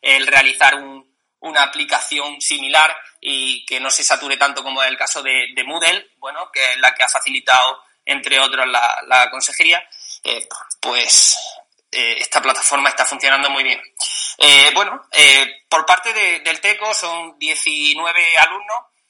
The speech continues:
y la verdad que desde el primer momento se dejó claro, ese mismo, ese mismo viernes se dejó claro que las clases, si se llegaban a hacer, se iban a hacer, eh, vía, vía online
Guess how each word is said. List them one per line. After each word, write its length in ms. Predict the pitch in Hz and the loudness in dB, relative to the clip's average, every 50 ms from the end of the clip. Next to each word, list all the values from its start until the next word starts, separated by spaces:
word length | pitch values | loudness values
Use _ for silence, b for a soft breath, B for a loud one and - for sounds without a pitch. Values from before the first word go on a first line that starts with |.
| _ _ _ | _ _ _
y 100 | - 160 | -6 2
la 120 | 147 147 147 | 4 4 4
verdad 280 | 147 143 156 165 165 | 4 2 2 2 2
que 80 | 156 165 | 0 -4
desde 220 | 165 165 143 151 | -8 -6 -6 -8
el 100 | 147 135 | -8 -8
primer 280 | - 147 147 156 151 160 | -8 -8 -6 -4 -4 -4
momento 1040 | 160 160 165 175 175 175 - - 185 185 190 190 190 190 185 175 160 151 147 139 143 | -6 -6 -6 -8 -8 -8 -10 -10 -10 -8 -6 -6 -6 -6 -6 -6 -6 -8 -8 -8 -8
se 180 | - - 139 131 | -8 -6 -4 -4
dejó 300 | 135 135 - 151 151 - | -6 -6 -6 -8 -6 0
claro, 340 | 180 185 190 196 214 226 - _ _ - | 2 2 2 2 0 -6 -8 _ _ -16
ese 280 | - - - 139 131 | -12 -10 -8 -8 -8
mismo, 600 | 127 139 143 143 143 143 139 139 139 139 139 123 127 | -8 -8 -10 -8 -8 -6 -4 -4 -4 -4 -6 -6 -8
ese 260 | 135 - - 139 135 | -6 -4 -4 -4 -4
mismo 640 | 139 139 143 143 139 135 135 135 131 127 123 - - | -6 -6 -6 -4 -6 -4 -4 -4 -4 -6 -8 -6 0
viernes 420 | 139 143 147 143 147 156 151 151 | 2 2 2 2 2 0 0 0
se 80 | - 139 | -2 -6
dejó 220 | 127 - 156 170 | -8 -10 -10 -2
claro 200 | - 143 143 147 | 2 2 2 2
que 80 | 147 147 | 2 4
las 140 | 135 127 - | 4 2 4
clases, 440 | - 143 139 135 - 143 143 139 - B B B B B B | 6 4 4 4 4 2 0 0 0 B B B B B B
si 200 | - - 180 170 | -4 -2 0 0
se 140 | - 160 131 | 0 2 2
llegaban 240 | 131 127 127 127 127 | 2 2 4 2 2
a 40 | |
hacer, 160 | 127 - 147 135 | 0 0 0 0
se 120 | - 139 | 0 2
iban 160 | 131 135 131 | 2 4 2
a 40 | 135 | 2
hacer, 280 | 131 - 139 135 131 B B B B B B - | 2 2 0 0 0 B B B B B B -2
eh, 580 | 139 135 131 127 127 127 127 123 123 123 _ _ _ _ _ _ _ | 0 2 2 4 2 2 0 -2 -4 -8 _ _ _ _ _ _ _
vía, 720 | - 139 135 131 135 135 135 131 131 127 127 123 123 - - - | -20 -12 -4 0 4 6 8 8 8 8 6 4 0 -4 -8 -10
vía 220 | 135 131 127 131 | -2 -2 0 0
online 400 | 139 151 180 190 208 226 254 269 | 2 4 4 4 4 2 -4 -10